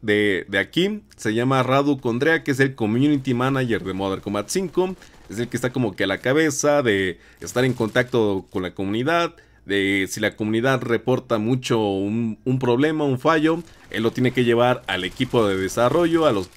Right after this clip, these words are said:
a los programadores y todo eso, ¿no? Es como digo, el Community Manager de Mortal Kombat cinco. Y recuerden su nombre porque lo vamos a estar recordando bastante en este video. Se llama Radu Condrea. Ahí nada más le vamos a decir Radu para rápido, ¿vale?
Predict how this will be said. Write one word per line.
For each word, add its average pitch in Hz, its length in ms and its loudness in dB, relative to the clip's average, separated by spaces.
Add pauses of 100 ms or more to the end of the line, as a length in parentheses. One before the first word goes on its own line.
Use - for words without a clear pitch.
(100)
a 90 60 -4
los 92 160 -4
programadores 113 920 0
y 117 60 -6
todo 143 280 2
eso, 98 300 0
¿no? 143 260 -2 (360)
Es 127 160 -4
como 180 180 4
digo, 175 420 4
el 98 140 -4
Community 131 520 0
Manager 131 360 2
de 98 100 -2
Mortal 92 240 -4
Kombat 110 280 -4
cinco. 180 460 0 (360)
Y 202 120 0
recuerden 190 420 4
su 151 100 -4
nombre 165 340 2
porque 123 300 -4
lo 101 140 0
vamos 123 240 2
a 120 40 -8
estar 120 200 0
recordando 117 440 0
bastante 110 440 -2
en 104 60 -2
este 107 220 -2
video. 143 380 2
Se 104 100 -6
llama 113 280 0
Radu 139 360 0
Condrea. 156 560 0 (200)
Ahí 92 240 -6
nada 113 200 0
más 147 120 2
le 139 80 2
vamos 139 200 2
a 131 40 -2
decir 120 240 2
Radu 151 260 4
para 135 220 0
rápido, 101 460 -2
¿vale? 147 280 2